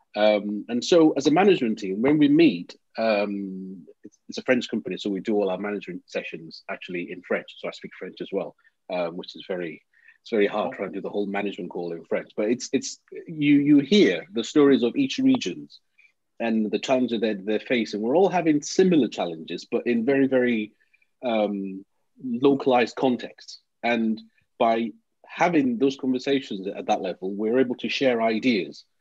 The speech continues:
Speaker 2: and understand how one, one, you know, one way of working might not work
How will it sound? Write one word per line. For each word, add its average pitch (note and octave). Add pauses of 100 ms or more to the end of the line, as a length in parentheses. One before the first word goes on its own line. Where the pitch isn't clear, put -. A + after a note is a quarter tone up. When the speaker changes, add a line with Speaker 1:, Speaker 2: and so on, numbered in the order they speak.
(260)
Speaker 2:
and G#2
understand A2+
how A2+
one, A2+ (160)
one, B2 (220)
you A2+
know, F2+
one A#2+
way C3
of A2+
working B2
might G#2+
not A#2
work A2